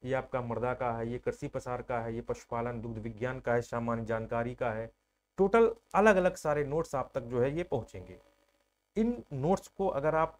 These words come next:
दोनों नोट्स को मंगवा लेंगे, और समय अभी बहुत ज़्यादा है, समय अभी बहुत ज़्यादा है, दोनों नोट्स को अगर पढ़ लेंगे तो सिलेक्शन आपका पक्का होगा। ये जान ली-, अपना सिलेक्शन पक्का कर लीजिए, क्योंकि इससे बढ़िया मौका नहीं मिलेगा, मैं बार बार कहता हूँ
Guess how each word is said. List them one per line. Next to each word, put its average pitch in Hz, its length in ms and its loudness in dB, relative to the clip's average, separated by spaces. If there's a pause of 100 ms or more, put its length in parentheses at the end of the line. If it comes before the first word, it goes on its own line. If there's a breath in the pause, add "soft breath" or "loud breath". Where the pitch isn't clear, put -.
दोनों 143 300 0
नोट्स 156 260 -2
को 160 100 -8
मंगवा 135 300 2
लेंगे, 151 360 -4 (120)
और 135 240 0 (260)
समय 208 300 4
अभी 185 180 2
बहुत 120 220 0
ज़्यादा 98 280 -4
है, 92 160 -14 (440)
समय 190 320 0
अभी 156 280 -2
बहुत 151 280 -2
ज़्यादा 156 300 2
है, 156 140 -2
दोनों 131 380 -6
नोट्स 127 280 -10
को 135 160 -8
अगर 123 180 -2
पढ़ 127 220 -4
लेंगे 135 220 -8
तो 143 160 -8
सिलेक्शन 117 420 -8
आपका 151 360 -6 (540)
पक्का 139 280 0
होगा। 151 340 -2 (480)
ये 147 180 -2
जान 147 220 -2
ली-, 147 80 -6
अपना 147 300 -6
सिलेक्शन 147 480 -8
पक्का - 280 -4
कर 143 240 -2
लीजिए, 151 380 -6 (380)
क्योंकि 160 360 -2
इससे 190 320 -2
बढ़िया 143 300 0
मौका 131 480 -4 (440)
नहीं 113 420 -2
मिलेगा, 143 320 -4
मैं 139 200 -8
बार 120 200 -4
बार 117 140 -6
कहता 113 280 -8
हूँ 127 220 -8